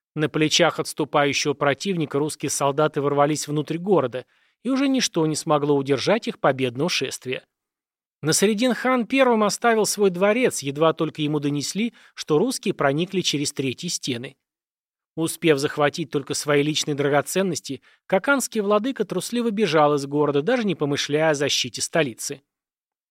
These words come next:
Вслед за ханом дружно бежали все его многочисленные подданные, без зазрения совести оставив Коканд на разграбление врага.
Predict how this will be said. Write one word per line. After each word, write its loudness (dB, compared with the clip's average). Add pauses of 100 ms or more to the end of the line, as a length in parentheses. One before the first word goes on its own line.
(420)
Вслед 4
за 2
ханом 2
дружно 2
бежали 2
все 0
его 2
многочисленные 0
подданные, 0 (360)
без 0
зазрения 0
совести -4
оставив 0
Коканд 0
на -2
разграбление 2
врага. -2